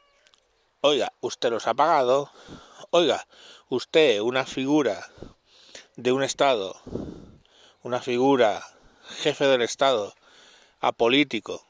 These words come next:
¿vale? No tiene significación política la jef-, la jefatura del Estado en España. La jefatura del Estado en Estados Unidos sí tiene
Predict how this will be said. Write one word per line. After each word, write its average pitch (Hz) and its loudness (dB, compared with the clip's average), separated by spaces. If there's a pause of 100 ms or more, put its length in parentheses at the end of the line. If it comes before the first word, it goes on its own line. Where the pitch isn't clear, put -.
(840)
¿vale? 143 -4 (1000)
No 101 -10 (460)
tiene 120 -2
significación 117 -6
política 120 0
la 107 -2
jef-, 120 -14
la 127 -4
jefatura 120 -2
del 113 -2
Estado 127 -4
en 113 -6
España. 143 -4
La 104 -10
jefatura 104 -4
del 117 2
Estado 123 2 (540)
en 123 -10
Estados 135 2
Unidos 160 2
sí 120 0
tiene 117 2